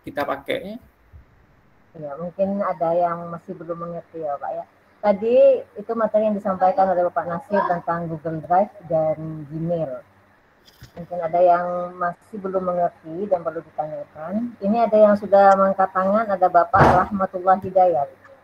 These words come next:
Speaker 2: Silakan Bapak Rahmatullah Hidayat.
Speaker 1: Ada yang tadi itu Bu.
Speaker 2: Oh, ini belum diturunkan. <laughs>
Speaker 1: Iya, lupa paling ntar atau turunin dulu nih.
Speaker 2: Ini
Speaker 1: Nah.
Speaker 2: tidak ada yang bertanya lagi nih Bapak.
Speaker 1: Kayaknya
Speaker 2: Silakan
Speaker 1: gampang
Speaker 2: Bapak
Speaker 1: kok Bu,
Speaker 2: Ibu.
Speaker 1: kalau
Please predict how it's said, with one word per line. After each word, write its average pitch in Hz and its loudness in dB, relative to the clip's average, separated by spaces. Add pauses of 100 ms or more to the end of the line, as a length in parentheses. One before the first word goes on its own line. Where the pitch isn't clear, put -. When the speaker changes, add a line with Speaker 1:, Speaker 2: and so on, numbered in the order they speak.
(220)
Speaker 2:
Silakan 190 0
Bapak - 0
Rahmatullah 190 -2
Hidayat. 196 4 (1700)
Speaker 1:
Ada 135 2
yang 160 2
tadi 156 2
itu 196 -2
Bu. 190 -4 (400)
Speaker 2:
Oh, 165 4
ini 202 2
belum 196 0
diturunkan. 202 4 (260)
<laughs> - -8
Speaker 1:
Iya, 151 6
lupa 151 -4
paling 139 -4
ntar 151 0
atau - -4
turunin 151 -6
dulu 147 -4
nih. 156 -8 (300)
Speaker 2:
Ini 240 4 (280)
Speaker 1:
Nah. 127 -4
Speaker 2:
tidak 247 8
ada 262 6
yang 262 6
bertanya 226 2
lagi 190 0
nih 175 -4
Bapak. 170 -2 (1300)
Speaker 1:
Kayaknya 220 4
Speaker 2:
Silakan 208 6
Speaker 1:
gampang 226 6
Speaker 2:
Bapak 190 0
Speaker 1:
kok 170 2
Bu, 180 0
Speaker 2:
Ibu. 175 -2
Speaker 1:
kalau 170 2